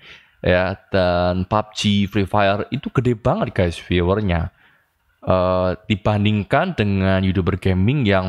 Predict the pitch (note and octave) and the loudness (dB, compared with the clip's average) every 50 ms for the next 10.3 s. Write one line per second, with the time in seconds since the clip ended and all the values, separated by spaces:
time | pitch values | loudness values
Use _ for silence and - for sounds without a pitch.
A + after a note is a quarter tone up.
0 | F#2+ F#2+ G2 G2+ A2+ B2+ C#3 - - A2 G#2 A2 - - G2+ F#2+ - - G2+ G2 | 0 2 2 2 2 0 -2 -2 -2 -2 -2 -2 -2 -4 -4 -4 -2 -2 0 0
1 | F#2 - - G2+ F#2+ F#2 - A#2+ G2+ E2 D#2 - - _ _ _ _ _ _ _ | 0 0 0 0 0 0 0 0 0 0 -2 -6 -10 _ _ _ _ _ _ _
2 | _ _ _ _ - F2+ F2+ D#2+ E2 E2+ - _ _ _ _ _ _ _ _ _ | _ _ _ _ -4 -2 0 0 0 -2 -6 _ _ _ _ _ _ _ _ _
3 | _ _ _ - - - _ _ _ _ - A2+ A#2 C3 F3 F#3 E3+ D#3+ C3+ B2 | _ _ _ -16 -16 -16 _ _ _ _ -2 0 0 2 0 0 0 0 0 -2
4 | G2+ G#2+ G2 G2 F#2+ F#2 - - G2+ G#2 G2+ G2+ G2+ G2+ F#2+ F2 G2+ F2 G2+ G2 | 0 0 2 0 0 0 0 0 0 2 2 2 2 0 0 0 0 0 0 0
5 | G2 F#2+ F2+ F#2 F#2+ F#2+ F#2+ F#2+ G2 G2 G#2 - - - F#2+ F2 - F#2+ F#2+ G2 | 2 0 2 2 2 2 2 0 0 -2 -2 -4 -4 -4 -4 -2 0 0 0 0
6 | G2 - A#2+ A#2 A2+ A2+ A2 A2+ A#2+ A#2+ A2+ - - - - _ _ _ - F#2 | -2 -2 -2 0 0 2 2 0 0 -2 -4 -8 -18 -20 -20 _ _ _ -2 0
7 | F#2 - - - F#2+ F#2 F#2+ G2 G2 G2 F#2+ G2 G2 F#2 F2+ - G2 F#2+ F#2 F2+ | 0 0 0 0 0 0 0 0 0 0 0 0 -2 -2 0 0 0 0 0 -2
8 | - - - B2 G#2+ - - A#2 G#2+ G2+ F#2+ F#2+ F2+ F2+ F#2 F2+ F#2+ F#2 - - | -4 -4 -4 -4 -2 0 0 2 2 2 2 2 2 2 0 0 0 0 0 0
9 | F#2 F#2 F#2 F#2 F#2 F#2 F2 - - - F#2 F#2 F#2 - G#2 F#2 F#2 F#2 G2+ G2 | 0 2 2 0 0 -2 -2 -2 0 0 0 0 0 -2 -2 0 0 0 0 2
10 | F#2+ F#2+ F#2 F2+ F2+ | 2 2 0 0 -2